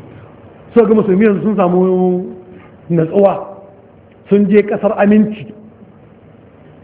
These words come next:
sun guje ma cutarwar kafirai, kafirai yanzu ba su da iko a kansu. Suka kuma cewa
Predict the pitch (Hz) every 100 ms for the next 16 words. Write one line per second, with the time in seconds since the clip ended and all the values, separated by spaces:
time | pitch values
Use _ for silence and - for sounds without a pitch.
0 | - - - - 214 208 240 214 190 -
1 | 233 240 220 160 160 143 147 151 156 -
2 | - - - - - 175 165 226 190 208
3 | 208 180 202 156 160 - 139 - - -
4 | - - - - - - - - - -
5 | - - - - - - 320 254 285 277
6 | 262 208 180